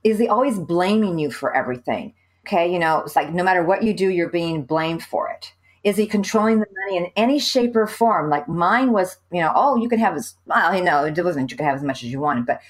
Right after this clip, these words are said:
you know, he gave me money to spend. I couldn't spend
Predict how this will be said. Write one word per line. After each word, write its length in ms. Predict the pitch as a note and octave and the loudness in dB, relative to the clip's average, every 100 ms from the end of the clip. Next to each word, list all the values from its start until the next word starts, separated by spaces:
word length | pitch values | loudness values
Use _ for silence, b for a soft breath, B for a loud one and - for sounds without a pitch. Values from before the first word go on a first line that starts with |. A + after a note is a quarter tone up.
| B B | B B
you 80 | C#4 | 2
know, 80 | |
he 80 | C4 | 2
gave 160 | A3+ G3+ | 2 2
me 100 | F#3 | 2
money 200 | E3 D3 | 0 0
to 120 | C#3 | -4
spend. 760 | - - C#4 C#4 C#3 C3 G3+ - - | -8 -2 0 2 0 0 -4 -6 -4
I 80 | F#3 | -2
couldn't 220 | A3+ E3 | -2 -4
spend 500 | - E3+ D3 B2 | -2 -2 0 -4